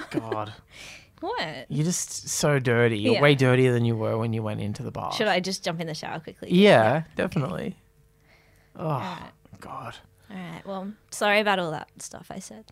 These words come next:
Speaker 2: before.
Speaker 1: Well, I'm sorry
Speaker 2: I
Speaker 1: too.
Speaker 2: didn't hate all your songs.
Speaker 1: Yeah, I don't hate your art. Your art's fine. I just, it's just,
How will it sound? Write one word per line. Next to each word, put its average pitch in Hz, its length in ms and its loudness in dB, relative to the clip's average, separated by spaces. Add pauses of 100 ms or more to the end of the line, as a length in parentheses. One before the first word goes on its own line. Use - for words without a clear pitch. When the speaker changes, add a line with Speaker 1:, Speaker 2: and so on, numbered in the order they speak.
(120)
Speaker 2:
before. - 260 -6
Speaker 1:
Well, 127 80 2
I'm 156 100 2
sorry 151 220 0
Speaker 2:
I 359 160 6
Speaker 1:
too. - 60 2
Speaker 2:
didn't 466 220 4
hate 254 260 2
all 202 120 4
your 170 140 0
songs. - 240 -6
Speaker 1:
Yeah, 165 320 10
I 202 140 8
don't 165 420 -2 (240)
hate 151 300 -4 (100)
your 143 220 4
art. 123 340 6
Your 127 140 -2
art's 147 200 -2
fine. 113 360 -2
I 110 80 -2
just, - 260 -6
it's - 220 -4
just, - 220 -2